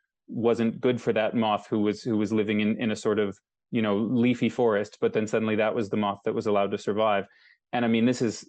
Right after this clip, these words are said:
this is not really what we're talking about, and I don't want to get into it too much, but, but the idea that, that our, our queerness is not just something that we have to accept, and not even just something that we have to celebrate, but something that we have to see as es-, essential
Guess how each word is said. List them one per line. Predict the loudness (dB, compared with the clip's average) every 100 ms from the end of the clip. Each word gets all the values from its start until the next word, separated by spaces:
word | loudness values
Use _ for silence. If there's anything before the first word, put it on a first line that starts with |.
| -6
this | -4
is | 0
not | -2 -2
really | 0 2 2
what | 2
we're | 0
talking | -2 -2
about, | -2
and | -2
I | -2
don't | -2
want | -2
to |
get | -2
into | -2 -2 -4
it | -4
too | -4
much, | -4 -6 -6
but, | -6 -6 _ _ _ -4
but | -4 2
the | 2
idea | 2 2 4 4 0 -4 _ _ _ _ _ _ _ -6
that, | 0 0 0 -8 _ -8
that | -2 2
our, | 2 0 -4 -2
our | -2
queerness | 0 0 2 2 0 -4 -4
is | -4 0
not | 0 -2 -4 _ -10
just | -2 -2 -2
something | -4 -2 0 2
that | 2
we | -2
have | -2 -4
to | -4 -4
accept, | -4 -2 -2 -4 -10 -20 -20 -8
and | -2 0
not | 0 0
even | 2 4 4
just | 2 0
something | 0 2
that | 0
we | 0
have | -2 -2
to | -4
celebrate, | 0 2 2 2 -2 -4 -16 -6
but | -2
something | 0 2 2
that | 2
we | 2
have | 0 -2
to | -4
see | 0 2
as | 2 0 -4
es-, | -4 -4 -12 _
essential | -4 -2 0 0 0 0 0 0